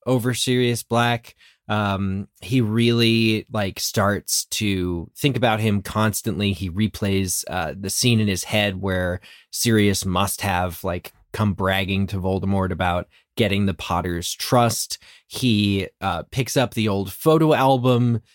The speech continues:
that Hagrid gave him and is, like, searching through it for photos of their best friend and, and finds one in, in the wedding. And so it's, Harry's not in a good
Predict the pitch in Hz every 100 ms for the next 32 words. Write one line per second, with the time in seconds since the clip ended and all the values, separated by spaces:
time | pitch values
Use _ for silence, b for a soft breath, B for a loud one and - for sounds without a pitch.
0 | _ - 127 113 120 113 110 95 107 107
1 | 110 107 95 92 90 - - - - 160
2 | - 147 135 117 127 127 123 117 98 b
3 | b - 117 110 104 117 110 107 104 95
4 | 104 92 101 - - 98 98 92 92 -
5 | 95 - 110 104 104 - 104 98 101 95
6 | 104 101 98 95 98 101 98 - 117 110
7 | B B B B - 147 135 - - -
8 | 185 247 175 147 131 113 110 92 107 95
9 | 92 85